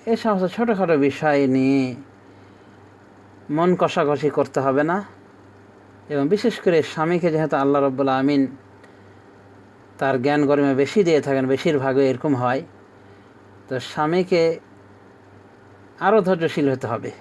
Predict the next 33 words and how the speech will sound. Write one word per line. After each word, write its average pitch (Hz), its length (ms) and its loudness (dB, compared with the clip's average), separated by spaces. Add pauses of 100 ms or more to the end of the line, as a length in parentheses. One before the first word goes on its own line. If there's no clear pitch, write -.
(220)
ধৈর্য 180 200 2
ধারণ 156 180 -2
করতে 143 240 -4
হবে 139 200 0
এবং 139 180 0
মানসিকতার 180 580 0
প্রতি 160 260 -2
দেখতে 139 280 -2
হবে 135 140 2
নিজের 139 240 2
স্ত্রীর। 127 300 -2
সাধারণত 196 680 0 (840)
মেয়েরা 143 580 2 (1160)
যখন 156 320 0
তারা 165 240 2
প্রাথমিক 202 500 0
পর্যায়ে 151 320 4
থাকে 123 240 -2
বিয়ের 131 300 2 (1080)
এবং 139 200 0
বাচ্চা 151 240 0
টাচ্চা 151 200 0
হয় 143 200 0
না, 135 220 0
এ 160 120 0
সময় 180 300 -2
বেশিরভাগ 214 520 0
তারা 180 280 0
পিতামাতার 170 640 -2
দিকে 165 240 0
বেশি 156 260 0
ঝুঁকে 143 240 -4
থাকে, 113 360 -10